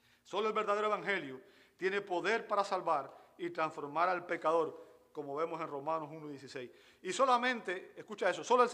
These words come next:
el verdadero evangelio puede, puede transformar y regenerar, puede salvar y transformar al pecador,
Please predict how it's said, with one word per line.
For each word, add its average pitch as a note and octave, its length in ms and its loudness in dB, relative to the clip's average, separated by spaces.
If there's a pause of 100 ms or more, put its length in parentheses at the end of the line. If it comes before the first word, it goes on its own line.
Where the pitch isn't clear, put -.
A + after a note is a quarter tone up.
el G3 80 0
verdadero G3+ 300 6
evangelio A#3 420 6
puede, A#3 240 8
puede - 760 2
transformar A3 1000 4
y G#3 100 2
regenerar, F#3+ 1080 4
puede G#3 340 6
salvar F#3 960 6
y E3+ 120 -8
transformar E3+ 440 2
al G#3+ 120 6
pecador, F#3+ 460 2